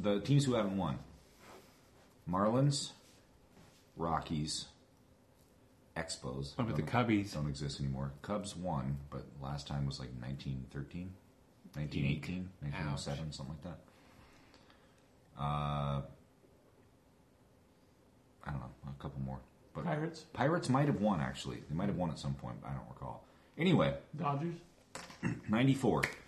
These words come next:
Speaker 1: Oh, ninety-four might have been the strike year. That was the strike year.
Speaker 2: Yeah.
Speaker 1: That was the strike year.
Speaker 3: We got that out of the way.
Speaker 1: Okay.
Speaker 2: There's no references to that in Leprechaun three, though.
Speaker 1: Uh, and was it ninety-four or ninety-three when O J,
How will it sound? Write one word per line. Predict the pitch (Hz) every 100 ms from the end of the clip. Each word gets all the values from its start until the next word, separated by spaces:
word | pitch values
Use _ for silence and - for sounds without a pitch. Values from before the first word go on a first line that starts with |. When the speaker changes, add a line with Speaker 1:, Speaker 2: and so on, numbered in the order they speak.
| - -
Speaker 1:
Oh, | 180 131
ninety-four | 139 151 151 143
might | 135
have | 131
been |
the | 135
strike | - 170 170
year. | 87 64 - - - -
That |
was | 87 90
the |
strike | 101 143 170 -
year. | 65 - - 135
Speaker 2:
Yeah. | 120 117 123 - - - - - -
Speaker 1:
That | 67 71
was | 71
the | 92
strike | - 110 117
year. | 127
Speaker 3:
We | 147
got | 156
that | 160
out | 165 139
of |
the | 127
way. | 120 127 127 -
Speaker 1:
Okay. | 139 - - - -
Speaker 2:
There's | 127
no |
references | 156 147 147 147 143
to | 135
that | 113 180
in | 147
Leprechaun | 101 - - 98 92
three, | - 95
though. | 90 90
Speaker 1:
Uh, | 107 123 -
and | 170 220 151 135 143 - - - - - - - - - - - - - - -
was | 98
it | 87
ninety-four | 101 120 120 117
or | 104
ninety-three | 104 104 92 110 113
when | 71 69 69
O | 101
J, | 143 80 62 65